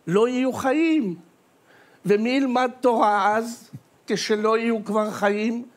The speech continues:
כי הם דאגו לזה, עם זה שהם מדביקים אחד את השני, שלא לדבר בכלל, אני לא רוצה אפילו להגיע אל אותה סירה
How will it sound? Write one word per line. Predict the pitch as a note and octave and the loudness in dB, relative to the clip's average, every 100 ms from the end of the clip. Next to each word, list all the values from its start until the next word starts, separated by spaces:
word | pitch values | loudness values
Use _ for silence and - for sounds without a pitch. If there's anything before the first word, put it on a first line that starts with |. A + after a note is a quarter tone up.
| - - | -20 -14
כי | - G3+ | -2 0
הם | G#3+ | 0
דאגו | G3 G#3 G3 A3 C4+ | 0 0 0 -2 0
לזה, | A3+ D3 E3+ E3+ F#3 | -2 0 0 0 -2
עם | D3+ E3+ | -4 -4
זה | D3 G#3 | -4 -4
שהם | - G#3 | -2 -2
מדביקים | G3 E3 F3 G3 G#3+ | -2 -2 -4 -4 -4
אחד | G3 F#3+ G3 | -4 -2 -4
את | G3+ | -4
השני, | - E3 D#3 D3+ F3+ - - - - | -6 -6 -6 -8 -12 -20 -20 -20 -12
שלא | - E3 B3+ | -2 0 2
לדבר | D#4+ E4 A3 C#4+ C4+ | 2 0 2 2 2
בכלל, | A3+ - C#3 C3 | 0 0 0 2
אני | D3 | 2
לא | |
רוצה | G#3+ G#3 G#3+ | 0 0 -2
אפילו | A#3 A3 | 0 0
להגיע | G3 D#3+ F3+ B3 G3 | 2 -2 -2 0 2
אל | E3 | 2
אותה | D#3+ G#3 | 0 -2
סירה | G3+ - F3 F#3 G#3+ | -4 -4 -2 0 0